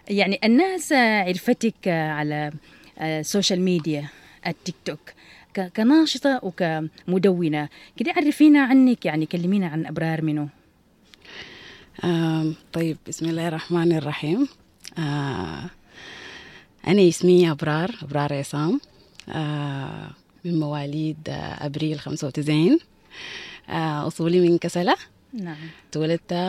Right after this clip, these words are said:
Speaker 2: ويا هو جينا كان عشنا في الخرطوم وبدينا حياتنا هناك.
Speaker 1: نعم.
Speaker 2: آه، عندي أختين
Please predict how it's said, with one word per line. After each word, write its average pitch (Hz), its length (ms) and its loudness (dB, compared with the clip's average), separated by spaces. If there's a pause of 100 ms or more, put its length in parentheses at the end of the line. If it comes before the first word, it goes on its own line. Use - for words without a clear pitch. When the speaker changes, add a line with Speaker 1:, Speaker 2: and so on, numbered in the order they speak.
(240)
Speaker 2:
ويا 156 480 -2
هو 170 80 -2
جينا 170 260 0
كان 160 200 -6
عشنا 156 260 -6
في - 60 -16
الخرطوم 180 720 -6 (1300)
وبدينا 170 320 0
حياتنا 151 480 -6
هناك. 165 420 -6 (300)
Speaker 1:
نعم. 175 340 -10
Speaker 2:
آه، 147 1000 -6 (320)
عندي 214 240 -2
أختين 196 460 -4